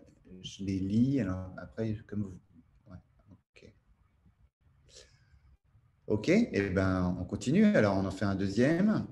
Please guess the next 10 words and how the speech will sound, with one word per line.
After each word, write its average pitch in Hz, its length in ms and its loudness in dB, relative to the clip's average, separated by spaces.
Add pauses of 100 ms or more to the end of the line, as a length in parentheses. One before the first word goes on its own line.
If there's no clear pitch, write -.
Donc, 117 520 4 (680)
euh, 107 440 6 (360)
c'est 139 220 0
un 135 60 8
nouveau-né 131 460 8
de 113 140 6
huit 120 260 4
heures 127 140 6
de 120 80 6
vie, 175 560 0